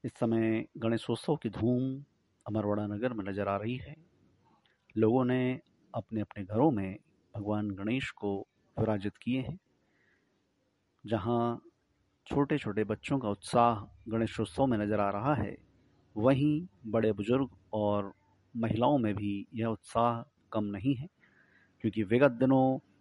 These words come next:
जिस तरह से कोरोना महामारी के वातावरण ने लोगों को सीमित कर रखा था, वहीं इस समय गणेशोत्सव के माध्यम से लोगों ने इस स्वतंत्रता का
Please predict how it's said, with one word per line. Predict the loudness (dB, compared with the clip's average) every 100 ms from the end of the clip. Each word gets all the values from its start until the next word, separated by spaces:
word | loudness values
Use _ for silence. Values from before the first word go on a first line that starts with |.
| -8
जिस | -4 -4 0
तरह | 4 4
से | 2 -4 -6 -10 _ _ _ _ -2
कोरोना | 0 2 2
महामारी | -2 -2 -2 0 0
के | 0
वातावरण | 0 0 0 0 0 0
ने | 0 -4 -8 _ _ _ -8
लोगों | 2 4 6 4
को | 0
सीमित | -4 -4 -2 -4 _
कर | -6
रखा | -4 0 0
था, | 2 2 0 _ _ _ -6
वहीं | 2 2 2 -6 -10 _ _ _ _ _ _ _ _ _ _ _ _ -2
इस | -2
समय | 0 0 0 -2 -6 -12 _
गणेशोत्सव | -2 -2 -2 -6 -2 -2
के | -2
माध्यम | -4 -4 -2 -2
से | -2 -4 -4 -6 _ _ _ -2
लोगों | 4 4 4 2
ने | 2 -2 -6 _ -6
इस | -6 -4
स्वतंत्रता | -4 -2 -6 0 0 0
का | -2 -4